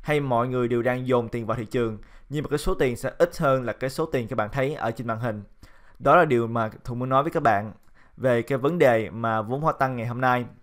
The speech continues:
Dù sao đi nữa, chúng ta thấy là thị trường đã trở về bốn trăm tỷ là một điều rất là tốt.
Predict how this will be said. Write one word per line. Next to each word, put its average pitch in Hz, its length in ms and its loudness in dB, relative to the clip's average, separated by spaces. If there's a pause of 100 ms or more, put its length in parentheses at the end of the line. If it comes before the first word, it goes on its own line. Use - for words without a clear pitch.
Dù 135 180 0
sao 151 200 6
đi 143 120 4
nữa, 120 300 0
chúng 156 100 -10
ta 156 60 -4
thấy 156 220 0
là 120 400 6 (1000)
thị 147 120 0
trường 143 320 2
đã 127 100 4
trở 127 320 4
về 127 400 4 (160)
bốn 165 240 -2
trăm 110 160 2
tỷ 113 220 -2
là 131 220 -4
một 117 120 -2
điều 117 140 -2
rất 160 160 0
là 135 120 -2
tốt. 165 300 4